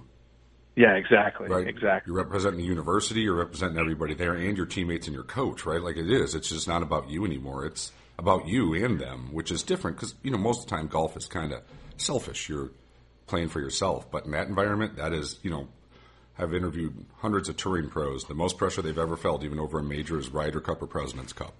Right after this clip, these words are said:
Speaker 1: Oh,
Speaker 2: I,
Speaker 1: totally.
Speaker 2: I've never felt that pressure, uh, uh, unlike
Speaker 1: Totally.
Speaker 2: even playing on for a major, 'cause it's, it's exactly what, to the point that you're saying,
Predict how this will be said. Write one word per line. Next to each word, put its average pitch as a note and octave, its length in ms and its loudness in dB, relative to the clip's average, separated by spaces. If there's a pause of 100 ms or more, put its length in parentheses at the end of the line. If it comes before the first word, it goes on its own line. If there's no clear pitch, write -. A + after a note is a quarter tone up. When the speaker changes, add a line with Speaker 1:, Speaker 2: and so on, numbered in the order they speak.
(880)
Speaker 1:
Oh, C3 120 12
Speaker 2:
I, A2 80 6
Speaker 1:
totally. A#2+ 180 8
Speaker 2:
I've A2+ 120 4
never F2 240 0
felt F2+ 240 4
that E2+ 180 0
pressure, F2 360 0 (100)
uh, - 320 -4
uh, C#2+ 260 0 (100)
unlike D#2+ 540 0
Speaker 1:
Totally. G2 80 -2
Speaker 2:
even F#2+ 200 0
playing G2+ 240 2
on G2+ 120 0
for G#2+ 160 2
a G#2+ 60 2
major, G2 300 0
'cause - 260 -6
it's, - 120 -10
it's D#2+ 380 -6
exactly D#2+ 440 -2
what, D2+ 180 -4
to E2+ 80 -6
the D2 60 -6
point D2 240 -6
that D#2+ 100 -8
you're - 80 -14
saying, D2+ 360 -4